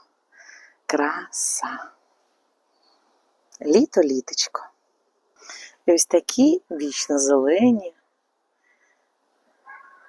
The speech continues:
кущі. І туї. І ось оаза троянд. Скрізь кущі троянд.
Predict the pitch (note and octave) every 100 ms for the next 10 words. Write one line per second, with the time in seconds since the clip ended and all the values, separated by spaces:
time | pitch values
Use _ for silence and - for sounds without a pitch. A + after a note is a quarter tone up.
0 | _ _ - D#3+ - - - C3 B2 _
1 | _ _ _ _ _ _ - A3 - C4+
2 | D4 F#3 C#3 _ _ _ _ _ _ _
3 | _ _ - - - - D3+ D3 F3 G#3+
4 | - - - C#3 C3 C3+ C3+ C3 C#3+ C3+
5 | C3 B2+ B2 - - _ _ _ _ -
6 | - - - _ - - G#3+ C4 - -
7 | - - _ _ - _ - - - -
8 | - E3 D3+ C#3+ C3